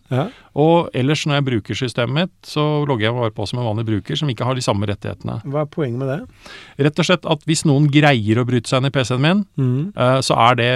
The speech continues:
Speaker 2: i, rent statistisk da sannsynligvis som bruker,
Speaker 1: Mhm.
Speaker 2: og da er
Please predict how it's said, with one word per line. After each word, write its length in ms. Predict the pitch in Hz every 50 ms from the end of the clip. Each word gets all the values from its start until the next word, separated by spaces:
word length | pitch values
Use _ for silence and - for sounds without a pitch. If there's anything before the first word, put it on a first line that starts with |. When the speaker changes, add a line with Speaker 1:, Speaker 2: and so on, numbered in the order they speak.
| 127 - - - 120
Speaker 2:
i, 280 | - 135 123 120 123 127
rent 160 | 117 117 113 -
statistisk 520 | - 135 - 120 104 - - 139 - -
da 220 | 135 127 131 135 120 - _
sannsynligvis 480 | _ - - 139 123 - 123 120 - -
som 320 | - - - 123 113 120 -
bruker, 540 | - 120 131 127 117 104 - 170 190 214 - _ _ _ -
Speaker 1:
Mhm. 320 | 131 123 120 123 139 185 - _ _ _ -
Speaker 2:
og 120 | 139 120
da 160 | 117 120 123 - - 98 98 107 135
er 100 | 147 143